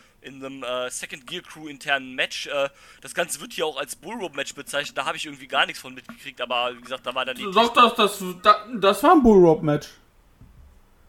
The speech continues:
Speaker 2: War's tatsächlich, also das hat man, äh, das hat man, da wo man was sehen konnte, hat man's gesehen.
Speaker 1: Ja, also da-, das Bullrope war auf jeden Fall da, ähm,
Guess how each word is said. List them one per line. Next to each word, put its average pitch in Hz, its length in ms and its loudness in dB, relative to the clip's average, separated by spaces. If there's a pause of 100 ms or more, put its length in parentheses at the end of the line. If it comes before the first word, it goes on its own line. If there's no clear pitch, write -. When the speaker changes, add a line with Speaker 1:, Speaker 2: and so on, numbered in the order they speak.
(680)
Speaker 2:
War's 202 240 4
tatsächlich, 190 640 -4
also 175 280 0
das 196 200 -2
hat 220 140 -8
man, 196 220 -2
äh, 180 240 -4
das 180 160 -8
hat 208 160 -4
man, 190 200 -6 (140)
da 208 340 6
wo 233 120 2
man 220 220 2
was 196 160 -2
sehen 208 240 -2
konnte, 247 300 2
hat 262 140 -2
man's 226 220 -4
gesehen. 156 460 -4 (400)
Speaker 1:
Ja, 123 180 2
also 143 320 0
da-, 131 120 -12
das 131 200 -10
Bullrope 180 380 -12
war 156 80 2
auf 165 240 -2
jeden 147 180 -12
Fall 123 220 -8
da, 151 340 0 (380)
ähm, 139 600 -8